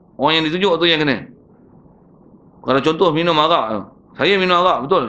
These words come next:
Yang minum arak ni pegawai tu, eh. Dia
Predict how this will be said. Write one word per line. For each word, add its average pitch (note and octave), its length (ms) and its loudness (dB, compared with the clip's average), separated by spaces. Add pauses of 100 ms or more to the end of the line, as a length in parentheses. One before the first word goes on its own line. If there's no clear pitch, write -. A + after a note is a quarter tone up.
Yang B2+ 180 0
minum D#3+ 140 2
arak F#3 240 2
ni A3+ 120 0 (600)
pegawai F#3+ 400 2
tu, A#3 160 4
eh. A3+ 160 0 (880)
Dia F3 140 2